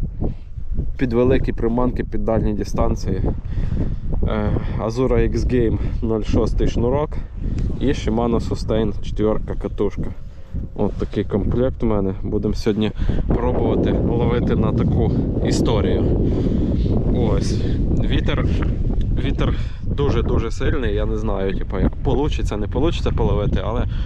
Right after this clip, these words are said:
але будемо пробувати.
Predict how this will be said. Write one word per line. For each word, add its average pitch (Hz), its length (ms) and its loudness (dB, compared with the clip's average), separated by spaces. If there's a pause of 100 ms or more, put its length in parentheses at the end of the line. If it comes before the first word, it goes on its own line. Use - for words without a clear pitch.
(1040)
але 123 300 2 (920)
будемо 131 220 0
пробувати. 95 500 0